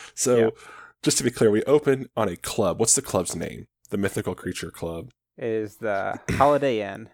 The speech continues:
Speaker 1: The ho-, fuck you. Okay, so they're at the Holiday Inn. No, that's good. That's beautiful. I love it. Change nothing. We open on the Holiday Inn, like,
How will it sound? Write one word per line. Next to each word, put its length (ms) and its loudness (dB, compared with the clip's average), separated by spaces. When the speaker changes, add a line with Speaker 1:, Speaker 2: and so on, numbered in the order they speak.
Speaker 1:
The 60 -8
ho-, 160 -4
fuck 220 -2
you. 180 -4
Okay, 200 0
so 260 2
they're 120 2
at 100 0
the 80 -4
Holiday 440 6
Inn. 100 -2
No, 100 4
that's 160 4
good. 200 2
That's 140 0
beautiful. 640 -2
I 60 0
love 220 2
it. 120 -12
Change 280 0
nothing. 300 -6
We 160 2
open 200 0
on 80 4
the 60 2
Holiday 240 2
Inn, 80 -2
like, 180 -6